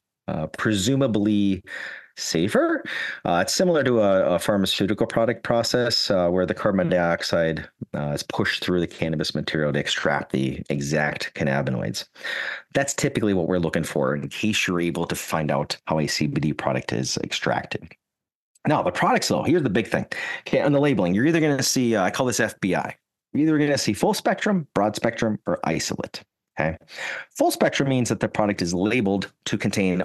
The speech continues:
all cannabinoids, not just C B D, not just T H C, but all of them, any of them. Broad spectrum is just like that, it, but it won't have T H C.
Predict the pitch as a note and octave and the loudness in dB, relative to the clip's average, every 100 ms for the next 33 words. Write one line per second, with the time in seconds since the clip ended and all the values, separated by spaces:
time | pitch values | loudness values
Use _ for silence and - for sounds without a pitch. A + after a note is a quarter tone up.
0 | - F#2+ G2 - F2+ F2 C#2 - - - | 2 2 0 0 0 0 -2 -4 -8 -12
1 | - E2 D#2+ - A#2 - D#3 A3 G3 A#2+ | -2 0 0 0 -2 0 0 2 2 0
2 | C3 - - - D2 - - F#2 - A#2 | 0 -4 -12 -4 -2 0 0 -2 0 0
3 | A#2 - F#3+ E3+ F3+ B3+ D#4 C#3 - _ | 0 0 -2 0 2 4 4 2 0 _
4 | _ _ - A#3+ D#3+ G2 - _ _ _ | _ _ 0 2 2 2 -2 _ _ _
5 | _ _ - - - _ G#2+ B3 B3 - | _ _ -16 -14 -16 _ 4 4 2 2
6 | A#2+ - A#2+ A#2 - A2+ F#2 C#3 C#3 - | 2 2 0 0 2 0 2 2 2 2
7 | F#2 C#3+ - F#3+ G3+ - - - - - | 2 0 0 0 0 -2 -8 -16 -12 -2
8 | A2 - G2+ A2+ A2 A2 A2+ G2 F#2+ - | -2 -2 -2 2 4 4 2 2 0 0
9 | - F2 D2+ - - - | 0 0 0 -2 -4 -4